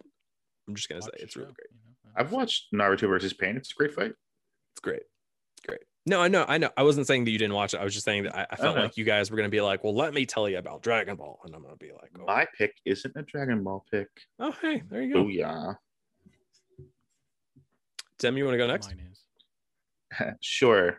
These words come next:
Speaker 3: Um, so for video game moment, I'm gonna go with The Force Unleashed. When you pull down that Star Destroyer from the atmosphere.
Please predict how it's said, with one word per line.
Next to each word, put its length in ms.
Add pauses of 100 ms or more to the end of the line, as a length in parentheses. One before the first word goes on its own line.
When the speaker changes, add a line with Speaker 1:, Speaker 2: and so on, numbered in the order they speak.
(140)
Speaker 3:
Um, 680 (240)
so 460
for 320
video 280
game 340
moment, 380 (680)
I'm 280
gonna 200
go 440
with 220 (120)
The 80
Force 400
Unleashed. 640 (1300)
When 280
you 360
pull 280
down 380
that 180
Star 260
Destroyer 720
from 300
the 140
atmosphere. 640